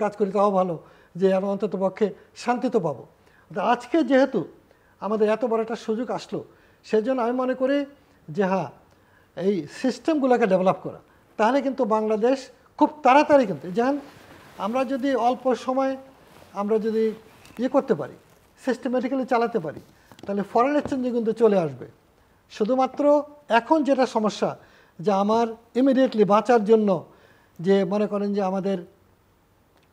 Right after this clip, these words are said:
সাধারণ মানুষের কাছে আয়ের উৎসগুলো যেন ব্যাহত না হয়, চাকরিটা যেন না হারায়, ছোট ছোট ব্যবসাগুলো চলতে পারে,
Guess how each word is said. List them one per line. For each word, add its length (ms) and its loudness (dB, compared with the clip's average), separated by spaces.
সাধারণ 380 0
মানুষের 280 -4
কাছে 360 -2
আয়ের 240 4
উৎসগুলো 580 2
যেন 180 0
ব্যাহত 320 -2
না 160 -2
হয়, 200 -12
চাকরিটা 440 2
যেন 200 2
না 180 2
হারায়, 340 -2
ছোট 160 2
ছোট 100 -2
ব্যবসাগুলো 400 0
চলতে 360 0
পারে, 260 0